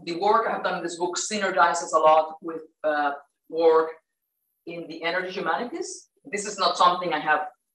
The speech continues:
worked a lot on myself, but these are certain th-, several things that, um, come to mind immediately. Um, so there is the whole idea of the energy threat that I have problematized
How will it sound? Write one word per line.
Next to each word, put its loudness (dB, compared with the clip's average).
worked 4
a -2
lot 4
on -6
myself, 0
but 0
these -10
are 4
certain 0
th-, -8
several 2
things -6
that, -2
um, -6
come -10
to -8
mind -4
immediately. -6
Um, 4
so 6
there 6
is 4
the -6
whole 0
idea 2
of 4
the -4
energy 0
threat 2
that 0
I 0
have -8
problematized -2